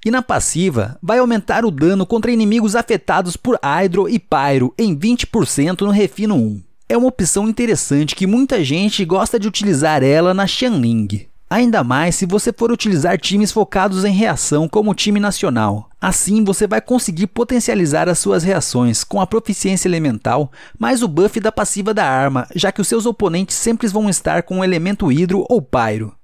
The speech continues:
No geral, eu acho que este banner de arma está muito bom e muito bem equilibrado. Do meu ponto de vista, nós não temos nenhuma arma ruim ou com pouca utilidade neste banner.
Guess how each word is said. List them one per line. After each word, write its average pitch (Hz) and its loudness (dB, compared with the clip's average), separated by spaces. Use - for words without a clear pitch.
No 247 2
geral, 160 2
eu 220 2
acho - -4
que - -4
este - -4
banner 202 0
de 156 -2
arma 175 -2
está - -4
muito 214 0
bom 151 2
e 190 2
muito 220 0
bem 208 -2
equilibrado. 110 -2
Do 202 0
meu 247 2
ponto 233 -2
de 131 2
vista, 160 0
nós 220 0
não 233 0
temos 233 0
nenhuma 254 0
arma 233 0
ruim 175 0
ou 233 -2
com 233 -2
pouca 214 2
utilidade 131 0
neste 143 -2
banner. 104 -2